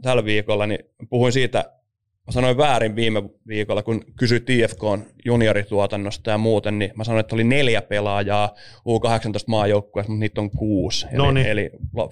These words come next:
Speaker 1: faktat kuntoon, koska se oli, se oli se, mitä sä nostit sieltä esille.
Speaker 2: Sitten vaan tota, reiluja näyttöpaikkoja nuorille ja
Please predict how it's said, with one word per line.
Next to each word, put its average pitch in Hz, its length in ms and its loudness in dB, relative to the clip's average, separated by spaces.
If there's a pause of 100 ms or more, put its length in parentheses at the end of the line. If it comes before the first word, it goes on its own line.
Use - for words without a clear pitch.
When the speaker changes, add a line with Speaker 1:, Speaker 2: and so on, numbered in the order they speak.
(160)
Speaker 1:
faktat - 420 -4
kuntoon, 104 520 -4
koska - 240 -10
se 107 100 -8
oli, 98 260 -4
se - 160 -6
oli 107 120 -4
se, 107 140 -6
mitä 101 220 -2
sä 107 100 -4
nostit 104 400 -2
sieltä 104 260 -8
esille. 101 360 -8 (120)
Speaker 2:
Sitten 160 440 0
vaan 151 260 0
tota, 131 420 -4 (1040)
reiluja 139 320 0
näyttöpaikkoja 110 800 -2
nuorille 98 500 -2
ja 92 140 -4